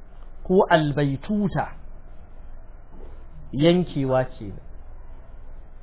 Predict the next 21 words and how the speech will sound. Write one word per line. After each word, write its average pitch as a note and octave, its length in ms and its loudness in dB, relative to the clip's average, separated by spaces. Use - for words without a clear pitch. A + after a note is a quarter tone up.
Duk E3 160 0
wanda F#3+ 280 4
ya D#3+ 120 6
sada F3 240 6
zumunta, C3+ 440 2
Allah E3 280 6
Subhanahu D3+ 440 0
wa D3 60 2
Ta'ala C#3+ 360 2
zai D3 220 0
sada C#3+ 280 4
shi C3+ 160 -4
zuwa C#3 220 0
aljanna. A#2+ 500 -4
Wanda E3 260 2
kuma D#3 200 0
ya D#3+ 100 2
yanke E3 240 0
zumunta, C3 440 2
Allah D#3+ 240 2
Subhanahu D3 420 -2